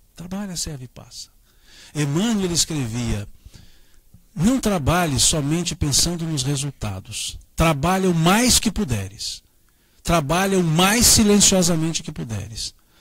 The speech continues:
Trabalha o mais amorosamente que puderes. E deixa o resto para Deus, que te deu a chance de viver e servir." Então, esses são os norteadores da conduta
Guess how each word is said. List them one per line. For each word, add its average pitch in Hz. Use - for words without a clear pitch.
Trabalha 147
o 139
mais 131
amorosamente 131
que 120
puderes. 110
E 139
deixa 123
o -
resto 117
para 120
Deus, 92
que -
te 127
deu 110
a 104
chance 107
de 101
viver 117
e -
servir." 101
Então, 175
esses 214
são 196
os 160
norteadores 175
da 175
conduta 170